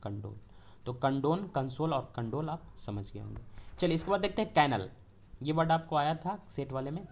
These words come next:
कैनल, कैनल का मतलब होता है, दो अर्थ हैं। पहला है a deep cut that is made through land so that boats or ship can travel along it or so that water can flow to an area where it is needed।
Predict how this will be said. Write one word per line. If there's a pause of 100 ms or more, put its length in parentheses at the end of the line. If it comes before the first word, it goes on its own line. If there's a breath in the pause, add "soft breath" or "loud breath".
कैनल,
कैनल
का
मतलब
होता
है, (320 loud breath)
दो
अर्थ
हैं।
पहला
है
a
deep
cut
that
is
made
through
land
so
that
boats
or
ship
can
travel
along
it (640 soft breath)
or
so
that
water
can
flow
to
an
area
where
it
is
needed।